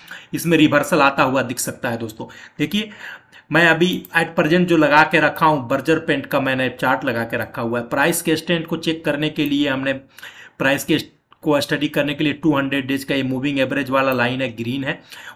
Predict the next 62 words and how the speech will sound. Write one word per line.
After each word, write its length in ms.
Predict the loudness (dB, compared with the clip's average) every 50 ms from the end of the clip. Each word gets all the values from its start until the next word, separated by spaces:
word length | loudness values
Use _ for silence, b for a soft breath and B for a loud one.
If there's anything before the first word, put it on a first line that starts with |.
| -2 0
वन 160 | 2 2 2
हंड्रेड 300 | 2 2 0 0 0 -4
फिफ्टी 240 | -8 -8 -4 -4 -2
डेज 240 | 0 0 -2 -2 -2
का 140 | 0 0 2
येलो 280 | 2 2 2 2 2
है, 260 | 2 2 2 2 2
रेड 200 | 0 -2 -2 0 0
वाला 220 | 0 0 0 0
जो 140 | -2 -2 -2
है 100 | -2 -2 -2 B B B B B _ -6
हंड्रेड 360 | -4 -2 -2 -2 -2 -2 -4
डेज 180 | -4 -6 -6
की 160 | -6 -4 -2 0
है। 140 | 0 0
और 120 | -2 -4 -6
प्राइस 360 | -4 0 2 2 2 2 0 -4
के 120 | -6 -6
स्टैंड 260 | -6 -6 -8 -8 -8
को 100 | -8 -10
चेक 220 | -8 -8 -10 -8 -6
करने 180 | -6 -6 -6
के 120 | -6 -6 -4
लिए 100 | -4 -2
आरएसआई 400 | -2 -4 -6 -6 -8 -8 -6 -4
लगा 220 | -2 -2 -2 -2
के 140 | -2 -2 -4
रखा 240 | -6 -6 -4 -4 -4
हुआ 200 | -2 -2 -4 -6
है। 120 | -6 -8 B B B B B B 2
हाल 180 | 2 2 4
फिलहाल 280 | 2 4 4 4 4 6
आरएसआई 460 | 4 4 2 0 0 0 0 0 0
का 160 | 0 0 2
लेवल 280 | 2 2 2 2 0 0
देखेंगे 340 | -2 -4 -4 -4 -4 -2 -2
तो 100 | -4 -4
सिक्सटी 520 | -6 -8 -10 -10 -12 -8 -4 -2 0 0
एट 140 | 0 0 -2
के 140 | -2 -2 -2 -2 -2 0 2
पास 240 | 4 4 4 2 0
है, 140 | -2 -4 B B B B B B B -2
जो 80 | -2 -2
कि 160 | 0 0 0
अच्छी 220 | 0 0 -2 -4
खासी 360 | 0 2 2 2 2 0 0 -2
स्ट्रेंथ 380 | -2 -4 -4 -4 -4 -4 -4 -6
शो 160 | -4 -4 -4
कर 180 | -4 -4 -2 -2
रहा 80 | -2
है 60 | -2 -2
इसमें। 220 | -4 -8 -10 -12 B B B B B B -4
ये 60 | 0
डे 160 | 2 2 2
फ्रेंड 300 | 2 2 2 2 2 2
का 100 | 0 -2
चार्ट 400 | -2 2 2 4 4 2 2 0
लगा 180 | 0 0 0 0
के 120 | 0 -2
रखा 240 | -2 -2 -2 -4 -4
हूँ 140 | -4 -4 -4
मैं। 140 | -6 -8